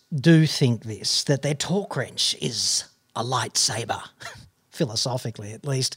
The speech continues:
but its accurate, its accuracy is actually not that good, and it's got nothing to do with the accuracy of the torque wrench and everything to do with the nature of the fastener itself, okay?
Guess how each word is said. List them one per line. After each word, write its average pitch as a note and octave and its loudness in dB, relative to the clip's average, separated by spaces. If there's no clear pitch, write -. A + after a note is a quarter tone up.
but D3+ 2
its F3 0
accurate, B3+ -4
its G3+ 0
accuracy B3+ 2
is C3+ 4
actually C#3+ 4
not C#3+ 4
that B2 -2
good, G3 8
and G3 2
it's - 0
got G3 2
nothing G3 4
to - 0
do C3 4
with E3+ 0
the C#3+ 0
accuracy C#3+ 0
of A#2+ -8
the G#2+ -8
torque - 2
wrench C3+ 0
and E3 0
everything F#3+ 2
to D#3 0
do C#3+ 2
with C#3 -2
the D3 -2
nature C3 0
of A#2+ -2
the B2 -2
fastener B2+ 0
itself, - -2
okay? C#3 -4